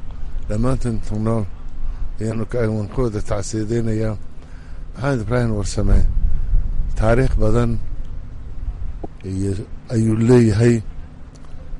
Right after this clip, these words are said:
Waxaan ku tilmaami karayaa inuu yahay geesi qaran, abwaan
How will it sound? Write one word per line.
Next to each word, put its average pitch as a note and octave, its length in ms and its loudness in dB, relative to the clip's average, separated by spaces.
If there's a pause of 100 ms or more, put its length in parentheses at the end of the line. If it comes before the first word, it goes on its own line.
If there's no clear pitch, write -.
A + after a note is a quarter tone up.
Waxaan A2+ 280 -2
ku - 120 -2
tilmaami A#2+ 500 4
karayaa G#2+ 500 2
inuu A2 360 0
yahay A2+ 320 0
geesi A#2+ 400 2
qaran, B2+ 360 2 (1400)
abwaan G#2+ 760 0